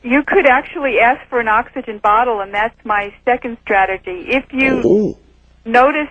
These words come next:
Speaker 1: that the air conditioning hasn't changed, that you don't start feeling better, and that it's, the air conditioning isn't louder,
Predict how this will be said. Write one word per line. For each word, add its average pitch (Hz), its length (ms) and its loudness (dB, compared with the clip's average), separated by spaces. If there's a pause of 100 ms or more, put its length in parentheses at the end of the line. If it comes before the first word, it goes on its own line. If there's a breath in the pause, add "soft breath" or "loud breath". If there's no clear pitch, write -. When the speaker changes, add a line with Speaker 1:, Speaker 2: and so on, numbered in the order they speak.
Speaker 1:
that 220 220 2 (100)
the 214 180 -4
air 233 260 2
conditioning 240 460 -8
hasn't 220 340 -4
changed, 214 360 -6
that 208 160 -2
you 220 180 -2
don't 220 280 0 (280)
start 220 300 2
feeling 240 340 -2
better, 214 380 2
and 196 400 -4
that 190 180 0
it's, 190 180 -6
the 196 200 -8
air 202 160 0
conditioning 240 380 -2
isn't 240 260 0
louder, 220 460 2